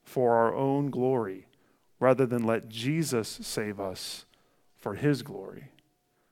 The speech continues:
And this pride is at the root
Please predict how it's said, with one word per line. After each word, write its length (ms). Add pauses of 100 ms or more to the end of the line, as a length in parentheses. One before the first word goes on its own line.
(1040)
And 220
this 180
pride 720
is 160
at 140
the 100
root 440